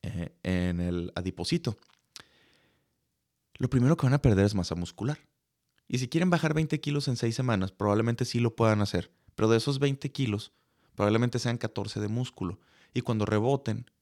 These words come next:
van a quedar proporcionalmente más gordos.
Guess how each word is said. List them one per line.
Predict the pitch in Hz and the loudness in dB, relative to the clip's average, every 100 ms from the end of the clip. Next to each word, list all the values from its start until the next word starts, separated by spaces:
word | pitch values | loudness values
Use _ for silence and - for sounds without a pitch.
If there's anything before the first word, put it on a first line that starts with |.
| _ _ _ _ | _ _ _ _
van | 107 117 | 0 0
a | |
quedar | - 101 101 104 | 2 2 2 2
proporcionalmente | - 147 - 139 127 110 107 110 113 107 - 117 - _ - | 2 2 2 -4 -4 -4 -4 0 0 -2 -6 -12 -14 _ -2
más | 107 110 | 0 0
gordos. | 120 135 120 113 | 2 0 0 -8